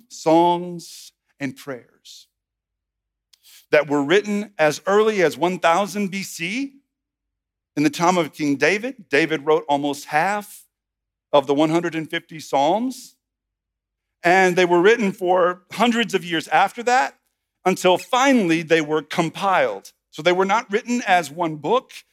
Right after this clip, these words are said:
They were written as a bunch of dis-, disparate poems and songs and prayers, and then pieced together into an anthology in the sixth century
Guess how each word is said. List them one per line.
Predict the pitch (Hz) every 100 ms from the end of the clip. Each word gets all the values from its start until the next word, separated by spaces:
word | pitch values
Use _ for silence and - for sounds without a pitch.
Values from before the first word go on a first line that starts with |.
| _ _ -
They | 190
were | 190
written | 180 214 208
as | 208 170
a |
bunch | 165 180
of | 180 147
dis-, | 196 196 _ _
disparate | 156 220 - 247 240 _ _ _ _
poems | - 208 220 226 208
and | 196
songs | - 208 226 262 277 - - -
and | 185
prayers, | - 214 240 269 262 - - - -
and | 160
then | 165 156 -
pieced | 214 240 - -
together | 160 196 202 190
into | 185 165
an |
anthology | 156 147 196 208 220 180 190 190 185 - _ _ _ -
in | 190 190 185 185 165
the | 160 170 165 156 -
sixth | - - 214 208 - -
century | - 165 143 - 120 120 117